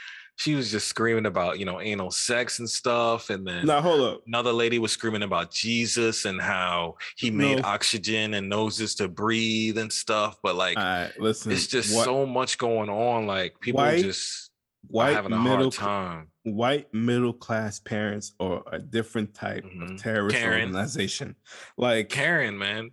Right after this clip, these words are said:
Speaker 1: K-, the Karen Mafia is strong.
Speaker 2: Fam, and they've been like that since forever, dude. When there was rock music, they was in the schools. "Oh, we don't want Satanism
Speaker 1: I
Speaker 2: in the
Speaker 1: know.
Speaker 2: schools." Like, yo, shut the fuck up, dude. Like, what the fuck?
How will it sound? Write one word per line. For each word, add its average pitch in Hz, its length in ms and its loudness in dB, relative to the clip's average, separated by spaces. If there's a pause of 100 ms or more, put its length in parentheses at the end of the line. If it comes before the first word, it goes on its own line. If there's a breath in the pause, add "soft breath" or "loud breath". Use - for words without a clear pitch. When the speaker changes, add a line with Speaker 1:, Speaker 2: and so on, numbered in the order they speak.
(100)
Speaker 1:
K-, - 140 -4
the 98 100 -6
Karen 127 360 0
Mafia 123 400 0
is 101 60 -6
strong. 107 720 -2 (560)
Speaker 2:
Fam, 147 360 2
and 151 160 4
they've 202 180 4
been 180 180 4
like 170 200 0
that 147 180 -2
since - 460 -6 (520)
forever, 143 440 4
dude. 113 420 2 (260 loud breath)
When 143 180 2
there 190 100 6
was 160 180 4
rock 139 320 2
music, 147 340 0
they 127 100 6
was 127 180 4
in 131 80 2
the 107 80 0
schools. 107 460 0 (220 loud breath)
"Oh, 151 360 -2 (160 loud breath)
we 165 100 4
don't 165 160 0
want 147 140 -2
Satanism 156 500 2
Speaker 1:
I - 40 4
Speaker 2:
in 143 60 4
the 135 80 4
Speaker 1:
know. - 60 0
Speaker 2:
schools." 151 560 4 (380 soft breath)
Like, 294 140 0
yo, 349 140 4
shut - 280 -2
the 392 80 2
fuck - 320 -2
up, 370 260 0
dude. 285 320 4
Like, 330 200 -4
what 480 120 -2
the 339 80 -2
fuck? - 240 -6